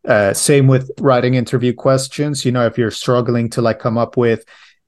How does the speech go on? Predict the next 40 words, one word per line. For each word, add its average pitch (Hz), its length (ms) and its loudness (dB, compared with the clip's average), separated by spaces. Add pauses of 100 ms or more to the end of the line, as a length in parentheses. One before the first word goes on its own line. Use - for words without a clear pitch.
(120)
interview 127 400 2
questions 117 560 -2
to 117 100 -2
help 117 180 -2
you, 117 440 0 (360)
uh, 104 220 0
target 117 420 -2
certain 113 440 -4
skills 120 840 0
and 120 140 -2
so 113 180 0
forth, 107 420 0 (480)
that's 107 300 0
one 120 200 0
thing 113 260 0
you 110 160 0
can 104 260 -4
just, 101 360 -4
you 170 200 0
know, 98 140 0
it'll 98 180 0
give 104 180 0
you 107 140 2
a, - 220 -6
an, 101 420 -6
a 139 80 -2
crazy 110 320 0
amount 98 240 0
of, 90 60 -2
uh, 92 320 -4
uh, 110 220 -4
questions 104 480 -4
that 107 120 0
you 101 140 -4
can, 95 360 -6
that 107 160 -2
you 98 80 -6
can 92 220 -8
use. 117 540 -2 (560)
Um, 107 380 0